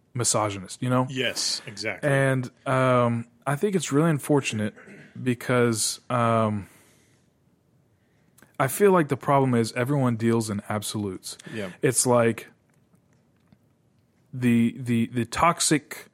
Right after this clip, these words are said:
Speaker 1: people, the, I mean, they're, they're, they're saying basically, like, "I will not see this movie because it is toxic feminism," or whatever. I keep using the word toxic, whatever. Um,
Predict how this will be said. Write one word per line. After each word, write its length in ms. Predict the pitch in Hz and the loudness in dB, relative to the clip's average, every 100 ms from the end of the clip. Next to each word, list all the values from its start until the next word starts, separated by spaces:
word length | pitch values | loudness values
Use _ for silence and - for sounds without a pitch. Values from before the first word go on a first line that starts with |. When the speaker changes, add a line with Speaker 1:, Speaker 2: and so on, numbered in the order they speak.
| _ - _ - | _ -20 _ 0
Speaker 1:
people, 500 | 151 135 131 127 120 | 2 4 4 4 4
the, 180 | 127 127 | 2 2
I 40 | |
mean, 360 | 131 127 123 - _ - | 2 -2 -2 -6 _ -8
they're, 280 | 139 139 | 2 2
they're, 380 | 131 139 139 127 | 2 2 2 2
they're 300 | 120 127 123 - | 2 0 0 0
saying 420 | - 151 127 123 | -2 0 0 2
basically, 460 | 143 131 - 123 | 0 0 -2 -2
like, 320 | 117 110 104 - _ - _ _ _ - | 0 -2 -6 -12 _ -20 _ _ _ -2
"I 80 | 123 | 0
will 240 | 131 220 | 6 6
not 180 | 196 160 | 6 6
see 100 | 170 | 4
this 120 | 143 | 4
movie 280 | 143 139 131 | 4 4 2
because 520 | - 143 - 156 135 | 0 -6 0 0 2
it 100 | 147 | 2
is 560 | 156 131 117 113 - - _ - - - _ _ _ - | 4 4 4 2 -2 -6 _ -20 -20 -20 _ _ _ -6
toxic 440 | - 123 - 143 | -2 -2 0 -2
feminism," 480 | - 139 117 104 101 | 0 -2 -2 -4 -8
or 40 | 110 | -6
whatever. 220 | 113 98 | -6 -6
I 20 | |
keep 140 | 107 139 | -8 -8
using 140 | 107 | -8
the 60 | 101 | -10
word 140 | 95 | -8
toxic, 320 | 104 95 95 | -10 -10 -10
whatever. 260 | 110 101 85 - - - - | -8 -8 -10 -16 -18 -14 -2
Um, 540 | 139 127 123 113 107 | 2 4 4 2 -2